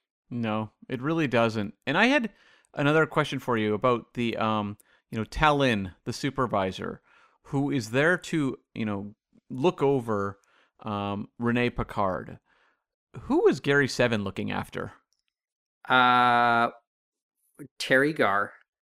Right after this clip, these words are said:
Speaker 1: <laughs> I mean, I guess so.
Speaker 2: The name
Speaker 1: It
Speaker 2: sounds
Speaker 1: feels
Speaker 2: like
Speaker 1: like
Speaker 2: Picard. <laughs> Uh, Terry Picard.
Speaker 1: <laughs>
Speaker 2: Terry Picard.
Speaker 1: It seems like this weird, like,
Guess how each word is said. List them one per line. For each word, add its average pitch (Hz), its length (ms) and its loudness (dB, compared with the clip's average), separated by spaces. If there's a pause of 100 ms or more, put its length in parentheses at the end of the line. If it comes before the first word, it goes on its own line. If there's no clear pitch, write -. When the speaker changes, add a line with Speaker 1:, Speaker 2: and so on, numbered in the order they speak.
(340)
Speaker 1:
<laughs> - 760 -20
I 240 160 6
mean, 285 160 4
I 254 80 4
guess 208 340 2
so. 120 220 4
Speaker 2:
The 156 100 4
name 202 200 6
Speaker 1:
It 196 40 4
Speaker 2:
sounds 202 280 10
Speaker 1:
feels 180 180 8
Speaker 2:
like - 20 2
Speaker 1:
like 233 160 8
Speaker 2:
Picard. 190 720 10
<laughs> - 40 -10
Uh, 143 240 6 (100)
Terry 220 300 8
Picard. 180 600 8 (240)
Speaker 1:
<laughs> - 140 -20
Speaker 2:
Terry 196 260 6
Picard. 180 540 6 (1800)
Speaker 1:
It 226 160 0
seems 302 260 2
like 302 160 0
this 226 160 -2
weird, 196 320 0
like, 147 220 4